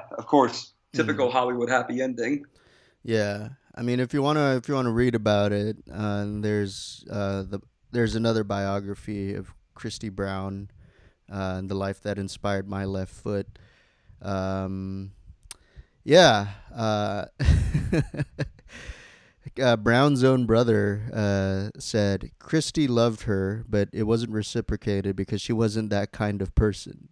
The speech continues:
Speaker 2: If she loved him like
Speaker 1: Uh-huh.
Speaker 2: she said she did, she wouldn't have had affairs with both men and women. I feel like she took advantage of him in more ways than one."
Speaker 1: Oh
Speaker 2: So,
Speaker 1: my
Speaker 2: yeah.
Speaker 1: God.
Speaker 2: <laughs>
Speaker 1: Ugh. So she's an asshole.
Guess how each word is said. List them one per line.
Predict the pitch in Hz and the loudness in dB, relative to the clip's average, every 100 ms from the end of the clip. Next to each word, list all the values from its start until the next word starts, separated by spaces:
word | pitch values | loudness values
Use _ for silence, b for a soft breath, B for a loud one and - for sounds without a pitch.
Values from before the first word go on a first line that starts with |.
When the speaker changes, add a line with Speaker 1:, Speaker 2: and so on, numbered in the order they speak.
| - | -20
Speaker 2:
If | - | -10
she | 113 | -4
loved | 107 120 120 | 0 0 0
him | 120 | 0
like | 110 110 | 0 0
Speaker 1:
Uh-huh. | 107 | -2
Speaker 2:
she | 113 | -4
said | - 185 165 | 0 -2 -2
she | - 98 | -6 -2
did, | 101 98 - B B B | 0 -2 -4 B B B
she | B 123 | B 0
wouldn't | 127 143 123 | 2 2 2
have | |
had | 123 120 | 4 4
affairs | 113 123 117 110 | 2 2 2 0
with | 110 | -2
both | 117 104 - | 0 0 0
men | 117 113 | -2 0
and | 104 | -2
women. | 104 101 101 101 - | -2 -2 -4 -6 -8
I | |
feel | 101 127 117 | -4 -2 0
like | 110 - - | -2 -4 -8
she | - 107 | -8 -6
took | - 110 - | -4 -4 -4
advantage | 107 101 101 104 101 | -4 -2 -2 -2 -4
of | 98 | -4
him | 107 101 98 104 | -4 -4 -6 -8
in | 98 | -4
more | 101 98 | -2 0
ways | 101 98 95 | 0 -2 -4
than | 98 87 | -8 -8
one." | 78 53 127 _ b b b b b b b b - | -10 -12 -18 _ b b b b b b b b -12
Speaker 1:
Oh | 135 | -2
Speaker 2:
So, | 131 123 | 6 8
Speaker 1:
my | |
Speaker 2:
yeah. | 127 120 120 117 120 | 8 6 4 0 -2
Speaker 1:
God. | - - - - 170 - - | -4 6 8 8 6 6 2
Speaker 2:
<laughs> | 285 | -2
Speaker 1:
Ugh. | 269 - - - - - - - - - - - - - B B B B B | 0 0 0 0 -6 -8 -8 -10 -12 -8 -8 -8 -20 -20 B B B B B
So | 147 | -6
she's | 180 160 | -2 0
an | 175 | 4
asshole. | 196 202 139 113 - | 4 4 4 2 2